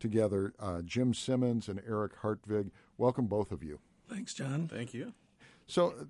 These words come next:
Speaker 1: talk to me a little bit about, uh, how this is going to be different than the, the radio interviews that people may have heard already. Jim, I'll start with you.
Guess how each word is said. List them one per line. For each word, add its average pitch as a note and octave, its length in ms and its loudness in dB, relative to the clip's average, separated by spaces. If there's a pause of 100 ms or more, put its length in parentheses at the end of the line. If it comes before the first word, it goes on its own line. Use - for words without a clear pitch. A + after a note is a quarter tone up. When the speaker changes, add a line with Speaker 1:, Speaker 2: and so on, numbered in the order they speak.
(100)
Speaker 1:
talk G#3 240 0
to - 80 -2
me D#3+ 120 6
a C3 80 10
little A#2+ 420 4
bit G2+ 380 2
about, G#2+ 640 2 (220)
uh, G2 420 0 (120)
how C3 600 0 (420)
this C#3 300 2
is A2 220 -2 (520)
going C3 220 4
to - 80 -10
be G#2 100 0
different G2+ 600 0 (240)
than G2 680 -2
the, F#2 360 -2 (120)
the A2 80 -2
radio G2 500 4
interviews E2 440 -4
that F2 160 -16
people F2+ 260 -8
may F2 240 -4
have E2+ 140 -6
heard D2+ 320 -10 (100)
already. D2 640 -12
Jim, G#2+ 260 -2
I'll F#2 80 0
start F#2+ 280 -4
with - 180 -12
you. C2 180 -12